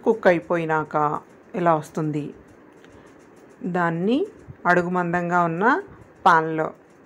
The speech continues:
ఇలా ఒక layer rice, అలాగే ఇప్పుడు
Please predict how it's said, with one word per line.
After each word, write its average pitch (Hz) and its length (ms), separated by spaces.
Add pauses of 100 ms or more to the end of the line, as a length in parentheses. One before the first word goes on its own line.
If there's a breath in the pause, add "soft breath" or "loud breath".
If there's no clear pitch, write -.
(280)
ఇలా 214 160 (2000)
ఒక - 200
layer 196 300 (1700)
rice, 180 340 (440)
అలాగే 175 380 (460)
ఇప్పుడు 220 300